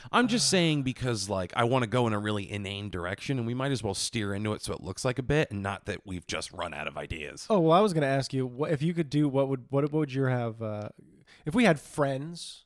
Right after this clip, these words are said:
Speaker 1: Okay.
Speaker 2: okay, and if we had parties to go to,
Speaker 1: Mm-hmm.
Speaker 2: uh, what would you have dressed up with for this year's Halloween party that doesn't exist?
Speaker 1: What would I have gone at? What my costume have been?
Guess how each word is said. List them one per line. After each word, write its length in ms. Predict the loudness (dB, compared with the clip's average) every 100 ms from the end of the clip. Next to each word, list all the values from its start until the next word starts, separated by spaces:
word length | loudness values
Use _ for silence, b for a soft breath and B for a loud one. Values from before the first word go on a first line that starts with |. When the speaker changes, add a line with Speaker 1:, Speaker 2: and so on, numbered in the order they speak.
| -12
Speaker 1:
Okay. 380 | 0 2 2 0 -6 -16
Speaker 2:
okay, 340 | -6 -6 -6 -10 _ _ _ _ _
and 80 | -6
if 80 | 0
we 100 | 4
had 280 | 6 4 0 -8
parties 440 | -2 2 4 2 -2
to 100 | -6
go 260 | -2 -2 -4
to, 340 | -8 -14 -8 -2
Speaker 1:
Mm-hmm. 400 | 0 -2 -6 -8 -10 _ _ _ _ _ _ _ _ _ -6
Speaker 2:
uh, 300 | -4 -4 -8 -16
what 480 | -10 0 4 4 4
would 220 | 2 4
you 100 | 2
have 140 | 2
dressed 340 | 2 0 0 -4
up 240 | -6 -6
with 260 | -6 -6 -8
for 140 | -10
this 320 | -4 -4 -2
year's 180 | -4 -4
Halloween 440 | -2 -2 -4 -6
party 380 | -6 -8 -8 -12 b b b -6
that 180 | -4
doesn't 280 | -2 -2 -4
exist? 540 | -10 -12 -12 -12 -16 -20 _ _ _ _ _ _ _ _ _ _
Speaker 1:
What 280 | -2 0 2
would 100 | 2
I 140 | 2
have 100 | 0
gone 240 | 0 0 0
at? 140 | 0
What 80 | -2
my 100 | -4
costume 380 | -4 -6 -4 -6
have 80 | -4
been? 200 | -4